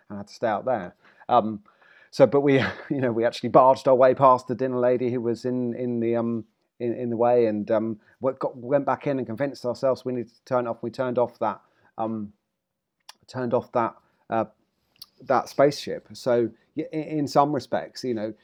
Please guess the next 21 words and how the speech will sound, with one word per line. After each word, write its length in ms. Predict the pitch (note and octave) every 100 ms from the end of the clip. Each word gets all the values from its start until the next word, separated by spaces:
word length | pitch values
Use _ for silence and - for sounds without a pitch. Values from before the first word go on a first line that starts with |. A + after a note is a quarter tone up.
| -
you 140 | B2+
remember 520 | A2+ B2 A#2+ C3+ C#3 G#2+
those 340 | G#2+ A2 G#2
school 380 | - - B2 A2
days, 300 | C3 B2 F#2+
don't 200 | B2 A2
you, 120 | F#2+
where 140 | F#2
you're 300 | G#2 G#2+ G#2
like, 200 | G#2 G2
you 100 | A2
were 80 | A2
really 360 | G2+ C3+ B2 G#2
engaged 580 | G#2+ - A#2+ A2 G#2 G#2
and 140 | G#2+
really 380 | B2 A2 G2+ G2
immersed 460 | G2+ A#2+ B2 G#2 G#2
in 60 |
something 340 | G2 G2 - A2
and 120 | G#2+
really 380 | B2 G#2+ G#2